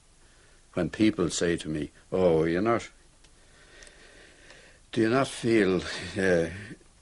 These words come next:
in despair because you think you're the last of the order?"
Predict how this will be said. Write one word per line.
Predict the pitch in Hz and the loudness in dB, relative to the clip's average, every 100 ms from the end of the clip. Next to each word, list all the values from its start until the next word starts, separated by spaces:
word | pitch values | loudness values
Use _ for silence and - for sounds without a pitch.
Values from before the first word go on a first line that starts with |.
| _ - - _ - | _ -20 -20 _ -2
in | 120 110 | 2 2
despair | 95 - - 107 104 90 | 0 -2 0 2 2 2
because | 80 85 90 87 80 - - - | -2 -6 -4 -4 -4 -12 -18 -8
you | 90 | -8
think | - - 107 - | -6 -4 -4 -4
you're | 85 85 | -6 -4
the | 85 | -2
last | 90 90 90 - | 0 0 -2 -10
of | 80 | -8
the | 87 90 | -4 0
order?" | 90 85 78 73 73 | 2 2 -2 -6 -14